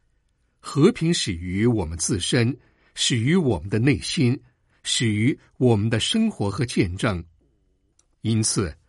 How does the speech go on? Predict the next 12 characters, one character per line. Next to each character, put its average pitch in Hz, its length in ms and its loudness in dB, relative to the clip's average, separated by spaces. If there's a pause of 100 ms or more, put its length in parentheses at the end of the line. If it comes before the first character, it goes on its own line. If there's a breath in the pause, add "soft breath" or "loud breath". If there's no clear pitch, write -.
(240)
为 123 140 6
了 113 100 4
响 104 260 0
应 107 200 2
教 127 200 2
宗 131 500 2
良 110 240 2
十 - 180 -4
四 131 200 2
世 98 320 -2
当 113 240 -2
天 131 340 0